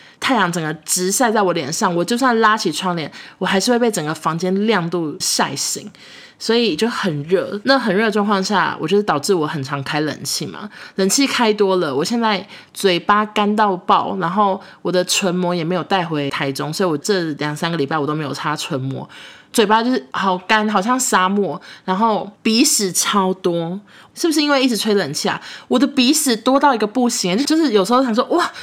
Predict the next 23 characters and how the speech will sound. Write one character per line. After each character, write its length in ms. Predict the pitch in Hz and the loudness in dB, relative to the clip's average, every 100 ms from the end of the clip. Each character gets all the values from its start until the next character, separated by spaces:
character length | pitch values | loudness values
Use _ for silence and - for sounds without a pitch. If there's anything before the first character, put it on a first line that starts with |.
| - _ | -20 _
多 200 | - 285 | 2 2
到 460 | 285 302 269 208 226 | 2 4 4 2 -2
我 60 | 208 | -2
还 140 | 220 | 0
称 200 | 220 285 | 0 0
得 80 | 269 | 0
上 180 | 233 262 | 0 -2
是 120 | 247 | 0
一 20 | |
个 80 | 214 | 0
女 200 | 185 165 143 | 0 -2 -2
人 140 | 139 | -2
吗？” 380 | 135 151 160 202 - _ _ _ _ - | -4 -6 -6 -8 -12 _ _ _ _ -6
我， 120 | 226 - - - | -2 -2 -4 -4
我 60 | 254 | -2
可 160 | - | 2
能 120 | 302 226 | 2 2
是 180 | 262 | 2
鼻 220 | 254 185 220 | 0 2 2
屎 300 | - 175 165 | 2 0 -2
怪。 480 | - 185 185 196 - | 0 2 2 -2 -14
好 200 | - 185 | 0 2
啦， 260 | 175 175 | 2 -2